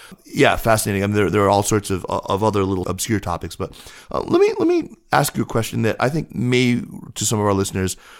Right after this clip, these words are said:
be redolent of whataboutism, but I think I'm gonna, uh, do this anyway. It's really not meant to, uh, to exonerate in any way, but I think, you know, Orville, as you know, I now reside in the American South. Jeremy also, you know, he lives in the South.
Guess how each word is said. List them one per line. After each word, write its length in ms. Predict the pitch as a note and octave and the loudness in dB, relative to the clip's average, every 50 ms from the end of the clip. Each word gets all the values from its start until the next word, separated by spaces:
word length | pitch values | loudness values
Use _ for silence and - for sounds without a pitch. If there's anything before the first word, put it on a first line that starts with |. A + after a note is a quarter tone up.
| - - _ _ | -20 -20 _ _
be 120 | - G2+ G#2 | 0 2 4
redolent 560 | G2 G#2 G#2 G2+ G2+ G2 F#2+ G2 F#2+ - - | 4 4 4 4 4 4 4 2 0 0 0
of 180 | F2 E2+ D#2+ - | -2 -2 -2 -2
whataboutism, 920 | F2 F2+ F#2 F2 F2 F2 E2+ E2+ E2 - - F2 E2 - E2+ D#2+ D#2+ D#2+ | 0 0 0 2 2 2 0 0 0 -2 -6 -8 -8 -8 -8 -8 -8 -8
but 140 | E2+ E2+ | -8 -8
I 60 | E2+ E2+ | -8 -10
think 120 | F2 F2 | -10 -10
I'm 80 | E2+ E2+ | -10 -10
gonna, 220 | E2+ E2 D#2+ - - - | -10 -10 -10 -12 -12 -12
uh, 80 | E2 | -12
do 180 | D#2+ E2 - - | -10 -10 -12 -12
this 160 | E2+ F2 - | -14 -12 -10
anyway. 200 | F#2+ F2+ F2+ - - - - - - - - - | -10 -10 -10 -10 -12 -16 -20 -20 -20 -10 -4 -2
It's 160 | - G2 - | -2 0 2
really 160 | - A2 G2+ | 4 4 4
not 180 | F2+ E2+ C#2 C2+ | 4 2 0 -2
meant 160 | E2 E2 D#2+ | -4 -6 -6
to, 120 | - - - - - - | -6 -10 -14 -14 -16 -16
uh, 60 | - - - | -16 -16 -14
to 180 | - - - - | -10 -10 -8 -6
exonerate 480 | F#2+ E2+ E2 F2 D#2 E2+ E2 D#2+ D#2+ - | -6 -4 -4 -4 -4 -4 -4 -4 -6 -6
in 80 | - | -8
any 120 | E2 E2 E2 | -8 -8 -8
way, 120 | E2 E2 | -8 -8
but 180 | E2 - F#2+ - | -8 -6 -4 -4
I 80 | G#2+ | -4
think, 220 | A#2 - B2+ - - _ _ - - | -4 -4 -6 -6 -8 _ _ -10 -4
you 80 | - A2+ | -2 2
know, 100 | G2 F#2+ | 4 4
Orville, 220 | G#2+ G2 G2+ G2 | 4 4 2 2
as 120 | F#2 E2+ | 0 0
you 60 | G#2 G#2 | 0 0
know, 400 | G2+ G2 F#2+ F#2 F2 F2 - - _ - | 0 2 2 2 0 -2 -2 -6 _ -2
I 200 | F#2 F2+ F#2+ F#2+ | 0 0 0 0
now 280 | G2 F#2 E2+ E2+ E2+ | 0 0 0 0 0
reside 540 | E2 E2+ E2 E2 F2 E2 E2 D#2+ E2 E2+ F2 | -2 -2 -4 -4 -4 -4 -2 -2 -4 -4 -6
in 120 | F2 E2 | -8 -8
the 100 | E2+ E2+ | -8 -10
American 340 | E2+ E2+ E2+ E2 E2+ - E2+ | -10 -10 -10 -12 -12 -12 -10
South. 340 | E2 - F2+ F2 F2 F2+ - - - - - - - - - E2+ | -10 -8 -6 -6 -6 -6 -8 -10 -20 -20 -20 -20 -18 -14 -12 -8
Jeremy 500 | E2 F2 G2 G2 G2+ G#2 F#2+ E2+ D#2+ D#2 | -4 0 2 2 2 2 0 0 -2 -4
also, 460 | D#2 D#2+ E2 F2 - - D#2 D#2+ D#2+ | -6 -6 -8 -8 -8 -8 -8 -8 -8
you 80 | F2+ F2 | -8 -10
know, 120 | D#2+ E2 | -12 -12
he 100 | E2+ F2 | -12 -10
lives 240 | F2 F2 E2+ D#2 - | -8 -8 -8 -8 -8
in 60 | F2 | -8
the 60 | E2 D#2+ | -10 -8
South. 360 | - - E2+ D#2+ E2 - | -8 -6 -6 -6 -6 -8